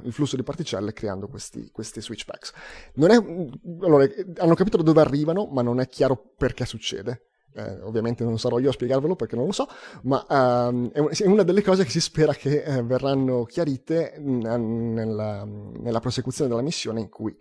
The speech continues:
ci si avvicinerà ancora di più. Come, eh, mostravo prima, questa è la distanza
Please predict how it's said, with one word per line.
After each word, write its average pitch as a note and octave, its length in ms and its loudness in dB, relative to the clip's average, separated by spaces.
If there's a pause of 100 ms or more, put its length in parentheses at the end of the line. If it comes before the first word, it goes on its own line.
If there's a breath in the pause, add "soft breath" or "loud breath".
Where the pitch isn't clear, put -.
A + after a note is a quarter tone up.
(220 soft breath)
ci C#3+ 120 -8
si C#3+ 80 4
avvicinerà B2 560 0
ancora B2 320 -2
di A2 120 -10
più. - 200 -16 (280)
Come, B2 880 2
eh, A#2+ 220 -4
mostravo C3+ 400 0
prima, C3+ 240 -2
questa B2 420 -4
è A#2 140 -2
la A2+ 100 -2
distanza A#2+ 580 -4